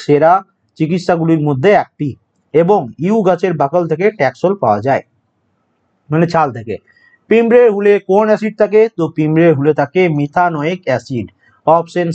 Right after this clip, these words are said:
সি হচ্ছে এটার সঠিক অ্যান্সার। এবার দেখো, ভিনেগারে থাকে অ্যাসিটিক অ্যাসিড, কমলাতে থাকে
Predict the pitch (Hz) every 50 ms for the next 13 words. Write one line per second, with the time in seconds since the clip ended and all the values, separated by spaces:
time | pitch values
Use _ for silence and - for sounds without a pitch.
0 | 165 - - 202 208 202 165 147 135 - _ 139 131 117 139 170 208 220 - _
1 | _ _ - - - 135 123 151 143 139 135 135 131 131 143 139 131 - _ _
2 | _ _ _ _ _ - 165 180 190 214 202 170 170 156 - - 117 92 - _
3 | _ _ _ _ _ _ _ _ - 120 143 170 196 233 233 226 240 233 208 214
4 | 220 202 214 220 220 208 - 139 131 - 180 190 190 196 175 196 190 175 - 185
5 | 190 180 - _ _ _ _ _ _ _ _ _ _ _ _ _ _ _ _ _
6 | _ - 165 175 185 196 202 202 196 208 202 170 196 180 180 196 202